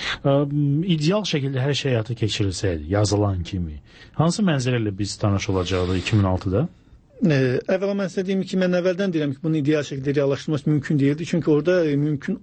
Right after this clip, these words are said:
Speaker 2: olandan böyük məqsədlər ortaya qoyulmuşdu. Həm islahatlarla bağlı, həm digər tərəfdən.
Speaker 1: Yəni vaxt müddətinə görə
Speaker 2: Vaxt
Speaker 1: üç il.
Speaker 2: müddəti baxımından, resurs təminatı baxımından, ölkədə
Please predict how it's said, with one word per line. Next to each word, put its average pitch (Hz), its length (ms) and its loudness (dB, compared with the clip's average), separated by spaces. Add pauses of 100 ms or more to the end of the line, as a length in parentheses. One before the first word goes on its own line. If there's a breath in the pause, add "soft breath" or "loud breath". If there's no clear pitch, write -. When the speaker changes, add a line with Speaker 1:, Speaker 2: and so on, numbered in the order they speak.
Speaker 2:
olandan 160 560 2
böyük 147 340 2
məqsədlər 117 540 -4
ortaya 117 260 -2
qoyulmuşdu. 123 460 0
Həm 143 100 2
islahatlarla 147 600 0
bağlı, 143 200 0
həm 139 160 2
digər 117 300 0
tərəfdən. 160 320 0
Speaker 1:
Yəni 156 320 -4
vaxt 175 260 -4
müddətinə 143 400 -2
görə 104 300 0
Speaker 2:
Vaxt 160 180 0
Speaker 1:
üç - 60 -8
il. 143 80 -2
Speaker 2:
müddəti 127 260 -2
baxımından, 135 720 2
resurs 135 380 -2 (100)
təminatı 131 480 -2
baxımından, 135 800 2
ölkədə 143 400 0